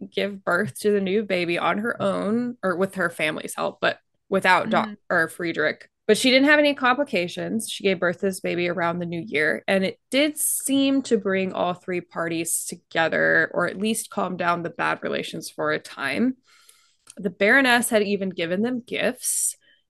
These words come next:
Speaker 1: and Friedrich and Dora actually visited to give congratulations and give them gifts as
Speaker 2: Oh.
Speaker 1: well. It was very unlike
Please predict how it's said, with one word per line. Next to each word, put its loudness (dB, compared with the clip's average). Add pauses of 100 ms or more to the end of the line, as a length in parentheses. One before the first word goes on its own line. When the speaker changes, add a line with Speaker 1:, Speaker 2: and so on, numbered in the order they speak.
(120)
Speaker 1:
and -4
Friedrich 0
and -2
Dora 4
actually -2
visited 0
to -10
give -6
congratulations -4
and -8
give -8
them -6
gifts -8
as -6
Speaker 2:
Oh. -6
Speaker 1:
well. -8 (540)
It -16
was -12
very 0
unlike -2